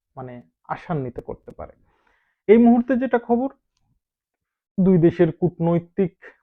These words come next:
পর্যায়ে বেশ একটা ঠান্ডা অবস্থা বিরাজ করছে। উষ্ণ কোনো খবর আপাতত নেই। আহ, বিশেষ করে সর্বশেষ দুই সপ্তাহে যা ঘটনা ঘটলো,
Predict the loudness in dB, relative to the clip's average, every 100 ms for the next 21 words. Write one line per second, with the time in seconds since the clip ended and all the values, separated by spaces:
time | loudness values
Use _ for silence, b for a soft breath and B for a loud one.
0 | _ -2 0 -2 -2 -6 -14 _ _ -2
1 | 2 0 -2 -20 _ -20 -8 -6 -6 -8
2 | -6 -4 -4 -6 -6 -4 -2 -6 _ -12
3 | -12 -20 _ _ _ _ _ _ _ _
4 | -4 -4 0 -2 0 0 -2 -4 -2 2
5 | 0 0 -12 B B -10 -6 -4 -2 -4
6 | -8 -10 -12 _ _ _ _ _ _ -10
7 | -8 -6 -8 -6 -2 -2 -2 B B _
8 | -10 -8 -6 -10 -6 -6 -6 -10 -6 -6
9 | -8 -10 -8 -4 -4 -6 -8 -8 -8 -8
10 | -8 -10